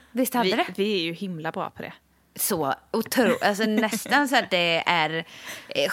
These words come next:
Speaker 1: genant hur bra vi är på det.
Speaker 2: <laughs> Är det det du önskar dig i ditt påskägg, ja?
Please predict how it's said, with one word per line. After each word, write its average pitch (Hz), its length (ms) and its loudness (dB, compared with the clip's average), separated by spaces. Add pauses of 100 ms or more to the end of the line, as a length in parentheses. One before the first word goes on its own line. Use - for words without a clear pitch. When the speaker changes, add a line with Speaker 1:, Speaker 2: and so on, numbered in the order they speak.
Speaker 1:
genant 196 580 2
hur 180 80 2
bra 117 180 -4
vi 147 80 -2
är 143 220 0
på - 160 -2
det. 87 120 -2 (400)
Speaker 2:
<laughs> - 0 -
Är 240 160 4
det 247 80 2
det 214 220 2
du 240 260 2
önskar 208 380 0
dig 165 160 2
i 190 100 -2
ditt 160 160 -4
påskägg, 156 380 -6
ja? 147 260 -4